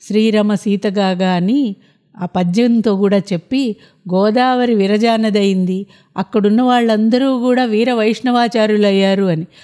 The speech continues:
అలు-, అటువంటి భావాన్నే ఇక్కడ అరవిందులు ఇందులో చెప్తున్నారు. ఆ బ్రహ్మన్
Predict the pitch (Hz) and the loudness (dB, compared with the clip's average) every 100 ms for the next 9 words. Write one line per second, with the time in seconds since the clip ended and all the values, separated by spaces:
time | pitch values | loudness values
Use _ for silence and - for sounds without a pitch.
0 | - _ - 175 208 247 220 196 285 330 | -20 _ -6 -2 2 2 0 -2 -2 0
1 | 320 277 220 220 220 214 208 226 220 185 | 0 -2 -2 0 0 0 0 0 0 -2
2 | 196 180 170 180 185 185 180 160 175 190 | -4 -2 -2 -2 0 0 0 0 0 -2
3 | 254 - - - 165 - 170 160 156 - | -4 -10 -20 -10 -10 -4 -4 -4 -6 -8
4 | 196 226 233 214 202 208 175 | -4 -2 -2 0 2 2 0